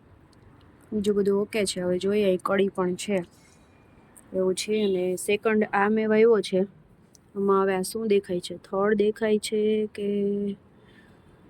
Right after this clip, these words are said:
અહીંયા સુધી તો માટી ન આવે,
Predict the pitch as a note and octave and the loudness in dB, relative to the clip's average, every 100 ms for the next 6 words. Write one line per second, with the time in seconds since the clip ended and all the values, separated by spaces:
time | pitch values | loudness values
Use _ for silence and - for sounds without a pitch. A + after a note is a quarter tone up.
0 | - - - - - - - - - - | -20 -20 -20 -20 -12 -8 -6 -6 -10 -20
1 | _ - - - - - - - A3 G#3+ | _ -20 -20 -20 -20 -20 -12 0 2 2
2 | G3+ G#3+ G3 G3 G3 G3 F#3+ F#3+ F#3+ G#3 | 2 -2 -4 -2 -2 -2 -4 -6 -4 -2
3 | G#3 F3+ F3+ | -2 -4 -6